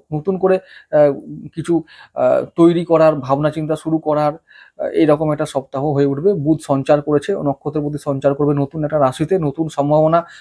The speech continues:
নতুন সুযোগ নিয়ে আসছে। তো এই সপ্তাহটা আমি বলবো যে সেই সুযোগ আর সম্ভাবনা যদি আমাদের জীবনের সামনে আসে, তাহলে সেগুলোকে কাজে লাগানোর দায়িত্ব আমাদের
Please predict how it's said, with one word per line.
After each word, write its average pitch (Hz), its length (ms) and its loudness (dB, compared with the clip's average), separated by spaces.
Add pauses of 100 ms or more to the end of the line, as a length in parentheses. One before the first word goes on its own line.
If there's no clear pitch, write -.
(140)
নতুন 175 240 0
সুযোগ 165 340 2
নিয়ে 165 180 0
আসছে। 160 420 -2 (320)
তো 147 280 2 (260)
এই 147 120 0
সপ্তাহটা 165 640 -2
আমি 151 120 -4
বলবো 151 280 2
যে 170 140 0
সেই 160 200 0
সুযোগ 165 380 0
আর 160 60 4
সম্ভাবনা 147 460 -2
যদি 135 180 -2
আমাদের 147 180 -2
জীবনের 143 180 -4
সামনে 143 240 -4
আসে, 127 300 0
তাহলে 147 200 2
সেগুলোকে 139 340 -2
কাজে 131 280 -2
লাগানোর 139 260 0
দায়িত্ব 131 280 -2
আমাদের 139 300 2